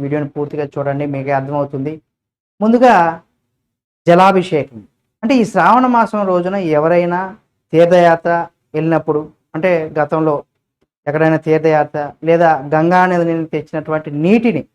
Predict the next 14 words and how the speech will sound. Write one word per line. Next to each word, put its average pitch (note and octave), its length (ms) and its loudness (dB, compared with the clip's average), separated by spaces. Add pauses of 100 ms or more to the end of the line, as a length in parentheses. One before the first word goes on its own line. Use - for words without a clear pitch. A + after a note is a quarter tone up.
(680)
ఏవైతే E3+ 300 4 (120)
ఉంటాయో E3 360 0 (720)
ఈ - 20 2 (160)
శివగంగా F#3 640 -2 (220)
అంటే F#3+ 120 -2 (180)
శివలింగానికి E3+ 840 0 (580)
జలాభిషేకం F#3+ 720 2 (120)
చేయాలి. D3+ 360 0 (380)
ఇలా B3+ 160 4 (160)
చేయడం F#3+ 420 2
వల్ల, D3+ 160 -4 (320)
ఇలా G#3+ 160 2 (160)
చేసిన G#3 340 2 (100)
దానివల్ల D3 360 -2